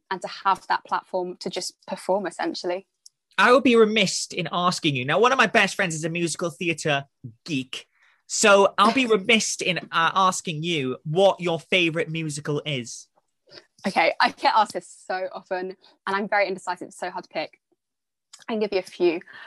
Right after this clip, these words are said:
Speaker 2: I
Speaker 1: Um,
Speaker 2: would, I would
Speaker 1: Waitress,
Speaker 2: try and guess,
Speaker 1: Waitress.
Speaker 2: but I'm really not that brainy.
Speaker 1: <laughs> Waitress is one of my all-time favourites. Um, I just think the music is beautiful in that.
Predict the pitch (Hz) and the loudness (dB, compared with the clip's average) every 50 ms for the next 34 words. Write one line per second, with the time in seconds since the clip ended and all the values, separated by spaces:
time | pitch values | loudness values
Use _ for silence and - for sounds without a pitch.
0 | - - - - 202 202 208 - - 196 220 233 277 330 427 294 277 - 202 175 | -20 0 4 4 6 8 6 6 6 4 4 4 4 4 4 2 2 4 2 4
1 | 165 156 147 160 156 135 131 - 269 - 143 131 - 196 - 139 143 135 135 139 | 4 4 4 4 4 6 6 4 4 2 0 2 2 2 4 2 0 0 2 0
2 | 147 135 131 127 127 117 117 113 127 131 120 113 113 110 107 110 - _ _ _ | 0 2 2 0 -2 -2 -2 -4 -2 -2 -4 -4 -4 -6 -10 -14 -16 _ _ _
3 | 269 - - - 285 285 - - 381 269 - _ - - - - 233 262 262 254 | -6 -6 0 0 0 0 0 -4 -10 -10 -12 _ -20 -16 -6 -2 0 0 0 0
4 | - 302 294 - 254 254 254 240 233 226 - 175 202 202 196 - 190 190 196 - | -2 -4 -4 -4 -4 -4 -4 -2 -2 -4 -4 -4 -6 -6 -6 -8 -10 -10 -8 -8
5 | 175 170 170 180 185 185 202 220 - _ - - - _ _ _ _ _ _ - | -6 -6 -6 -6 -4 -4 -4 -4 -6 _ -18 -20 -20 _ _ _ _ _ _ -4
6 | 185 185 185 185 185 180 - - _ _ 190 190 196 190 - 196 180 - 175 175 | -4 -4 -4 -6 -8 -10 -12 -14 _ _ -10 -10 -10 -12 -10 -8 -6 -6 -4 -4
7 | 180 175 175 - 175 185 - - 180 180 - - - 180 180 175 180 175 175 170 | -4 -6 -6 -12 -14 -10 -2 -2 -2 -2 -2 -2 -2 0 0 2 2 2 4 4
8 | 170 170 175 - | 2 2 -2 -6